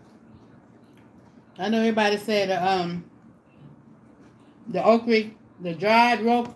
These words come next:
okra at Buc-ee's is so good. Everybody says how good it is. We haven't tried it yet, but everybody keeps saying how good that dried okra at Buc-ee's is. I don't know if y'all have a Buc-ee's where y'all are, but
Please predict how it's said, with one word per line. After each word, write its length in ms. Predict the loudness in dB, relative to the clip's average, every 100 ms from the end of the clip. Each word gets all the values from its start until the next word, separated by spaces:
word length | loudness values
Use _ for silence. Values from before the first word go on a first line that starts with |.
| -4
okra 380 | -4 -2 -6 -6 -16 _ _ _ _ -20 _ _ -20 -16
at 220 | -4 -2 4
Buc-ee's 340 | 2 4 -2
is 180 | -4 -6
so 200 | -2 -2
good. 400 | 0 0 0 -4 -16 -20 -20 _ _
Everybody 640 | -6 -2 -2 2 2 2 -4
says 400 | -6 -6 -6 -8
how 180 | -4 -4
good 260 | -2 -4 -4
it 120 | -6
is. 220 | -8 -8 -12 -20 -20 -20 -20 -20 -20 -20 -20 -14
We 140 | -2 2
haven't 300 | 2 0 -4
tried 300 | 0 0 0
it 80 | -4
yet, 320 | -4 -4 -6 -20 -20 -20 _ -20 _
but 80 | -10
everybody 400 | -6 -2 0 0
keeps 180 | -2 -4
saying 180 | -4 -4
how 160 | -6
good 240 | -2 -2 -2
that 160 | -4
dried 400 | -4 0 0 0
okra 340 | 0 -4 -4 -6
at 120 | -2
Buc-ee's 420 | -2 -2 -4 -8
is. 320 | -6 -6 -8 -12 -20 -20 _ _ -20 -20 -20 -20 -14
I 100 | -8
don't 80 | -4
know 80 | -4
if 120 | -2
y'all 140 | 0 0
have 200 | 0 -2
a 60 |
Buc-ee's 380 | -2 -2 -2 -6
where 140 | -4
y'all 320 | -2 -2 -2 -2
are, 240 | -4 -4
but 320 | -6 -10 -10